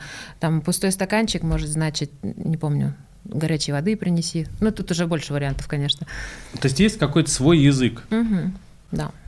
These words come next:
Speaker 2: Интересно. А у вас есть шутки на этом языке?
Speaker 1: Нет.
Speaker 2: Нет, да?
Speaker 1: Мы шутим так, словами.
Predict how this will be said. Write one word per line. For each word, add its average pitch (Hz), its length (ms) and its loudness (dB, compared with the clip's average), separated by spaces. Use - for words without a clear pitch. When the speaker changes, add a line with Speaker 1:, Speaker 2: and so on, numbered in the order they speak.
Speaker 2:
Интересно. 120 560 4
А - 20 6
у 120 40 6
вас 123 120 4
есть 208 140 4
шутки - 300 0
на 104 160 4
этом 98 200 0
языке? 95 440 0
Speaker 1:
Нет. 156 340 -4
Speaker 2:
Нет, 95 340 0
да? 127 140 -2
Speaker 1:
Мы 175 140 2
шутим 160 320 -4
так, - 260 -8
словами. 151 420 -6